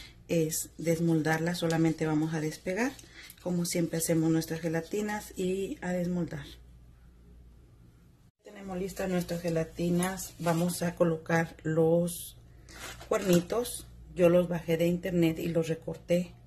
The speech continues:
Los pegué con silicón y los vamos a colocar. Aquí vamos a empezar a pegar nuestras flores.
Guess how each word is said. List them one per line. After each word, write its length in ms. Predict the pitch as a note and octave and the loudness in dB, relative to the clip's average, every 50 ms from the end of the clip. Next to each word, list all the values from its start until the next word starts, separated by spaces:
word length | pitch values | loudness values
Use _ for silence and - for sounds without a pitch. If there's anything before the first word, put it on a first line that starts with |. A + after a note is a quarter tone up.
| - - - - - | -20 -20 -20 -8 0
Los 180 | E3 F3 E3+ | 0 0 2
pegué 260 | - - D#3+ D#3+ D#3+ D#3+ | 2 2 2 2 2 0
con 180 | - E3 E3+ | -2 -2 -2
silicón 600 | E3+ - F3 F3 F#3+ F3+ - - D#3 D#3 E3+ F3 - - - - - - - - - - - - - - - - - - - - - - - - - - - - | -2 -4 -6 -6 -6 -6 -4 -2 0 0 0 -2 -4 -12 -20 -20 -20 -20 -20 -20 -20 -20 -20 -20 -20 -20 -20 -20 -20 -20 -20 -20 -20 -20 -20 -20 -20 -20 -12 -6
y 100 | - F3+ | -2 2
los 140 | F3+ F3+ F3 | 2 4 4
vamos 240 | F3 E3+ E3+ E3 | 4 2 2 0
a 80 | E3+ F3 | -2 -4
colocar. 400 | - E3 E3 D#3 - - - C3+ - - - - - - - - - - - - - - - - - - - - - - - - - | -6 -6 -6 -8 -10 -12 -14 -14 -14 -16 -20 -20 -20 -20 -20 -20 -20 -20 -20 -20 -18 -18 -18 -18 -18 -20 -20 -20 -20 -20 -20 -18 -18
Aquí 260 | - - - F#3+ F#3+ | -14 -6 -2 0 2
vamos 280 | F#3 F#3+ F#3+ F#3+ F#3 G#3+ | 2 0 0 -2 -4 -6
a 40 | |
empezar 640 | G3+ F#3+ - F3+ F3+ F3+ F3 - - - E3+ F3 F3 | -8 -6 -4 -2 0 0 -2 -4 -4 -2 -2 0 0
a 120 | F#3+ F#3 - | -2 -4 -2
pegar 320 | F3 E3+ D#3 E3+ E3+ F3 | -2 -2 0 0 0 0
nuestras 520 | F3+ F3 F3 F3+ F3+ - - F#3 F#3 F3+ | 0 0 0 0 -2 -4 -6 -6 -6 -6
flores. 680 | - - F3 F3 E3+ F3 F3 A#3+ D4 D#4+ - - - - | -8 -6 -2 -2 0 0 0 -2 -4 -6 -8 -12 -16 -16